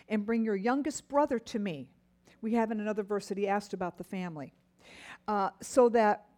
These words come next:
words will be verified, and then you shall not die." In other words, "You told me you have a younger son.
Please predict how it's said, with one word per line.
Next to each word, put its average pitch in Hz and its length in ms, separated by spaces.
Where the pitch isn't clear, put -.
words 277 380
will 320 80
be 269 140
verified, 220 800
and 196 160
then 190 160
you 220 140
shall 208 240
not 190 260
die." 170 320
In 185 140
other 214 120
words, 202 240
"You 226 200
told 254 320
me 240 80
you 202 120
have 190 160
a 190 60
younger 190 260
son. 165 380